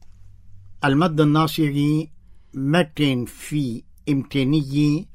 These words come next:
إنه، إذا بدي أستعمل هيك،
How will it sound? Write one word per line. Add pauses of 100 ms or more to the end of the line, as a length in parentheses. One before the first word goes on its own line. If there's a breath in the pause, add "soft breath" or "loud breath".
(760)
إنه، (1600)
إذا
بدي
أستعمل
هيك،